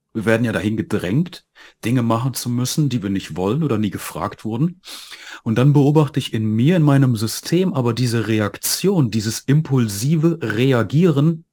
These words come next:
in mir, was nichts mit mir zu tun hat. Ich hab mich richtig erschrocken und festgestellt, „Wow, das hab ich seit zwei Jahren nicht mehr.“ Ich hab es einfach nicht mehr. Es ist weg gewesen und da ist es auf einmal.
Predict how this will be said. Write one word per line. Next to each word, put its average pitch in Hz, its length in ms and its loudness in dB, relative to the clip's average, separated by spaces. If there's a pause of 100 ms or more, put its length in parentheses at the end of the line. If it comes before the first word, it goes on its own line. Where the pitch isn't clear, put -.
in 185 240 4
mir, 120 360 0
was 98 200 -6
nichts 151 300 -2
mit 95 120 -6
mir 127 160 -2
zu - 160 -8
tun 113 340 -4
hat. 80 200 -10 (720)
Ich - 180 -8
hab - 100 -6
mich 117 160 -6
richtig 139 320 -2
erschrocken 185 760 -2
und 139 200 2
festgestellt, - 720 -2
„Wow, 208 200 6
das 120 180 -2
hab 175 140 -4
ich - 160 -6
seit 110 160 -2
zwei 95 260 -4
Jahren 90 360 -4
nicht - 240 -12
mehr.“ 80 160 -10 (300)
Ich - 180 -4
hab 196 180 -2
es - 180 -4
einfach 92 360 -8
nicht 95 280 -10
mehr. 98 100 0
Es 98 100 -6
ist - 240 -4
weg 180 160 2
gewesen 143 420 2
und 131 180 -4
da 117 80 2
ist 180 300 -2
es - 140 -4
auf - 220 -6
einmal. 92 340 -4